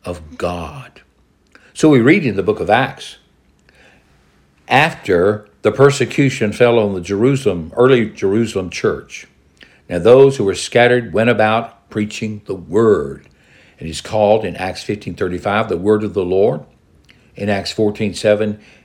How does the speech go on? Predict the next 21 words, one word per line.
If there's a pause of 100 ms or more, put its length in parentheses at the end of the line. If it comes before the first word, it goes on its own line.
(120)
it
says
they
bore
witness
to
the
word
of
his
grace. (800)
Then
we
read
about
Philip
in
Ch-, (180)
Acts
chapter
eight.